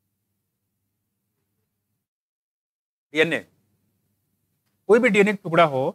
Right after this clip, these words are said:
उसमें क्या लगा दो, कोई radiative element अटैच कर दो, तो क्या बन जाता है? उसको बोलते हैं Probe। जब आपको biotech पढ़ाएंगे, तो वहाँ इसके बारे में फिर से बताएंगे, ठीक है? पूरा detail आएगा, ठीक है?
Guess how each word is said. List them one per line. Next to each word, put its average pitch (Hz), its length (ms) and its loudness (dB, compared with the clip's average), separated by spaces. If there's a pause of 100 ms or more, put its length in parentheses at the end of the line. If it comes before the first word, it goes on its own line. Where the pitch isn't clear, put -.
(380)
उसमें 175 220 -14
क्या 175 120 2
लगा 180 200 4
दो, 185 140 -2
कोई 165 280 -4
radiative 170 320 -2
element 170 220 -4
अटैच 139 300 -4
कर 120 100 -14
दो, 101 140 -18
तो - 1040 -20
क्या 165 140 2
बन 165 140 -4
जाता 160 180 -2
है? - 20 -6
उसको 160 100 -14
बोलते 156 220 -12
हैं 196 160 -12 (180)
Probe। 123 260 -4 (960)
जब 139 80 -8
आपको 143 180 -2
biotech 135 340 0
पढ़ाएंगे, 120 440 -2
तो - 600 -20
वहाँ 135 100 2
इसके - 140 -2
बारे 147 160 0
में 139 60 -14
फिर 131 100 -18
से - 100 -20
बताएंगे, 95 300 -16
ठीक 226 180 -4
है? 196 60 -6
पूरा 135 220 -12
detail 113 240 -10
आएगा, 92 180 -20 (640)
ठीक 151 80 -10
है? 262 100 -6